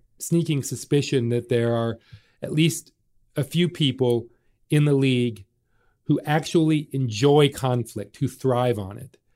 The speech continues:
Um, I don't know if that's true. Uh, I, I, maybe they can't help themselves, and maybe the conflict makes them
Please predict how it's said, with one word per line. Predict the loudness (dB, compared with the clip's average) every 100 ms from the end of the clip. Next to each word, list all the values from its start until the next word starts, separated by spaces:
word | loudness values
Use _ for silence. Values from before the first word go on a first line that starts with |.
| _ _ _ _
Um, | -6 -4 -6 -8 -12 _ _ _ _ _ 0
I |
don't | 2 2
know | 4 4
if | 4
that's | -2 -4
true. | -10 -4 0 2 0 -6 _ _
Uh, | -8 -8 -10
I, | -12
I, | -10 -10 -4
maybe | 0 2
they | 2 2
can't | 0 0
help | 0 -2
themselves, | -6 -4 -6 -4
and | -2
maybe | 0 2
the | 0
conflict | -2 -4 -2 -4 -2
makes | -2 0
them | 0 0 -2